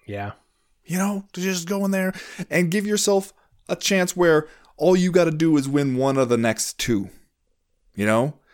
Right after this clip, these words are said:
Speaker 2: rather than gotta win two in a row. Because especially the way this series has gone, just sort of back and forth like that, anybody winning two in a row seems
Speaker 1: Yeah.
Speaker 2: kinda tough to pull off.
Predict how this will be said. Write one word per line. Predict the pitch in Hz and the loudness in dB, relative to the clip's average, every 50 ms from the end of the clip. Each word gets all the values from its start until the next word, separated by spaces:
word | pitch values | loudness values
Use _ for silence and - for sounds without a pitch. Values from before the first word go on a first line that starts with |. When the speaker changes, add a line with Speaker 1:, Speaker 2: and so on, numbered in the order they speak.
| _ _ _ | _ _ _
Speaker 2:
rather | - 120 120 123 123 123 117 | -4 2 2 4 4 4 2
than | 104 104 107 107 104 101 101 98 - - _ _ _ _ _ _ _ _ _ _ _ _ _ - 131 | 2 2 2 2 2 0 0 -2 -6 -10 _ _ _ _ _ _ _ _ _ _ _ _ _ -16 -4
gotta | 117 139 123 113 113 110 | 2 4 4 6 6 4
win | 107 107 113 110 110 110 107 | 4 2 0 0 -2 -2 -4
two | - - 120 107 98 | -4 -4 -2 -2 -2
in | 95 | -2
a | 95 95 | -2 -2
row. | 92 92 92 92 - - - _ _ _ _ _ _ _ _ _ _ | -4 -4 -4 -6 -8 -12 -14 _ _ _ _ _ _ _ _ _ _
Because | 117 - - 120 113 113 101 | -8 -2 2 2 4 4 2
especially | 92 69 - - - - - 247 214 - 226 208 202 202 | -2 -4 -4 -4 -2 0 0 2 2 0 0 0 -2 0
the | 175 170 | -2 -4
way | 151 147 143 143 147 160 | -4 0 0 2 2 2
this | 160 151 151 151 147 | 2 2 0 0 0
series | - - 156 147 135 127 127 123 117 | -2 -2 0 2 2 2 2 2 0
has | - 110 104 113 | -2 -4 -6 -6
gone, | 117 - 120 151 - 117 104 101 95 98 - - - _ _ _ _ _ | -2 0 0 2 2 0 0 -2 -4 -6 -10 -16 -20 _ _ _ _ _
just | - - - - - | -12 -8 -6 -4 -2
sort | - 131 104 | -2 -2 -2
of | 98 90 | -2 -2
back | - 120 120 117 - | -2 -2 -2 -2 -4
and | 110 95 95 | -6 -6 -4
forth | - - 254 254 202 - | -2 0 0 0 0 -2
like | 139 113 104 101 - - | -4 -4 -4 -4 -4 -4
that, | 110 101 98 98 101 - _ _ _ _ _ _ _ _ | -2 -2 -2 -2 -4 -8 _ _ _ _ _ _ _ _
anybody | - 131 202 294 - - 98 - 85 | 0 0 2 2 2 0 -2 -2 -2
winning | 85 98 87 82 80 | -6 -8 -8 -10 -10
two | 73 - 107 92 | -8 -6 -6 -6
in | 71 65 | -6 -8
a | 69 | -8
row | 73 85 71 - - - _ _ | -8 -8 -8 -8 -12 -16 _ _
seems | - - - 117 98 87 107 101 95 - - - - | -10 -8 -6 -6 -6 -8 -8 -6 -4 -2 -2 -2 -4
Speaker 1:
Yeah. | - - | -2 -2
Speaker 2:
kinda | 110 92 95 - | -4 -4 -4 -6
tough | - - 95 98 - | -4 -4 -4 -4 -6
to | - - | -12 -8
pull | - 117 104 85 76 | -4 -4 -4 -2 -4
off. | - - - - - - | -6 -10 -12 -14 -16 -18